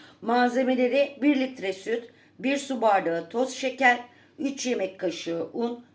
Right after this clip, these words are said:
üç yemek kaşığı mısır nişastası, üç yemek kaşığı kakao, bir paket vanilya, bir yemek kaşığı tereyağı, seksen gram çikolata. Tenceremizi ocağımıza koyduk. İlk olarak sütümüzü ilave ediyoruz.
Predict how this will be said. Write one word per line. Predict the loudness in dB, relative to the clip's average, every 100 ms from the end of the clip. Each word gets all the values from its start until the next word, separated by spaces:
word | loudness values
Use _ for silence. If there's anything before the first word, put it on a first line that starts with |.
| -6
üç | -6 -4 -4
yemek | -2 -4 -6
kaşığı | -6 -4 -4 -2
mısır | 0 -2 -2 -2
nişastası, | -2 -2 -2 -4 -6 -6 -4 -6 -10 _ _
üç | -6 -4 -2
yemek | -2 -2 -4
kaşığı | -6 -6 -6 -6 -4
kakao, | -6 0 2 2 0 -14 -20 -12
bir | -4 -2 -2
paket | -4 -2 -4 -4 -4
vanilya, | -2 -2 0 2 2 -2 -16 _ -4
bir | 0 0
yemek | 2 2 0 -2
kaşığı | -6 -4 -2 -4 -4
tereyağı, | -2 2 4 6 6 2 -4 -18
seksen | -6 -2 -2 2 2 2
gram | 2 2 2 -2 -6 _ _ _ -12
çikolata. | -6 -2 -2 -2 -10 -16 _ _ _ _ -2
Tenceremizi | 2 4 4 4 2 2
ocağımıza | 2 0 -2 -2 -4 -6 -4
koyduk. | -4 -2 -2 -4 -6 -20 _ _ _ _ -16 -8
İlk | -4 4
olarak | 6 6 4 2 0
sütümüzü | -6 -4 0 2 2 0
ilave | 0 0 2 0
ediyoruz. | 0 -2 -2 0 -2 -6